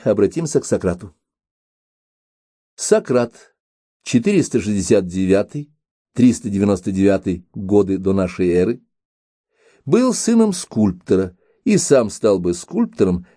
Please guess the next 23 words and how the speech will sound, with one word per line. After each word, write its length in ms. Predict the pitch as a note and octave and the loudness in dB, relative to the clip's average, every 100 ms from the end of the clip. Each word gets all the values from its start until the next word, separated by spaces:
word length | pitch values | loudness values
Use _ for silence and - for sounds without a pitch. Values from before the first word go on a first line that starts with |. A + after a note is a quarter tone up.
| - | -2
если 300 | A2+ A2+ A2+ | 2 2 2
бы 100 | G2+ | 2
его 240 | G#2 A2 A2+ | 2 2 0
не 160 | G#2 A#2 | 0 0
освободил 560 | A2 A2 A2+ G#2+ A2+ | 0 0 0 2 0
от 160 | F#2 F#2+ | 0 -2
мастерской 840 | F#2+ - G2 F2+ - D#3+ E3 - _ _ - | -6 -4 -4 -4 -2 0 0 -2 _ _ -4
и 100 | G#2 | 0
не 120 | G#2 | 2
дал 180 | G2 G2 | 4 2
ему 120 | F#2+ | 2
образование 540 | F#2+ F#2+ F#2+ G#2 G#2 G2 | 0 2 2 2 -2 -4
Критон, 760 | - A2 G#2+ - G2 F2+ - _ _ - | -2 -2 0 2 2 2 -4 _ _ -2
привлечённый 840 | G2 F2 F2+ - G2+ A#2 B2 B2 | 0 0 -2 0 2 2 0 0
его 160 | A#2+ | 0
душевной 520 | A#2 G#2+ G2+ G2 G2+ G2 | -2 -4 -2 0 -2 -8
красотой. 500 | G2 G#2+ G2 F3+ - _ _ _ _ _ _ _ _ _ _ _ _ _ _ _ | -8 -6 -6 -6 -10 _ _ _ _ _ _ _ _ _ _ _ _ _ _ _
Поняв, 420 | - F3 A#3+ B3 | 2 4 2 -2
что 280 | - - G3 | -4 2 2
физическая 800 | F#3+ F#3 F#3 A#3 - - G3 F3+ | 0 -8 -4 -6 -6 -4 -2 -2
философия 840 | F3+ E3+ D#3+ - A#2+ F#2 - F2+ | 0 -2 -2 0 0 0 -2 -6
современникам 800 | F2+ F#2 F#2 F#2 F#2 F2+ F2+ F2+ | -2 -2 0 2 2 0 0 0
безразлична, 960 | G3+ A3+ G#3+ F#3 D3 G2+ F2+ G2+ F#2 | 2 0 -2 -2 0 -2 -2 -6 -8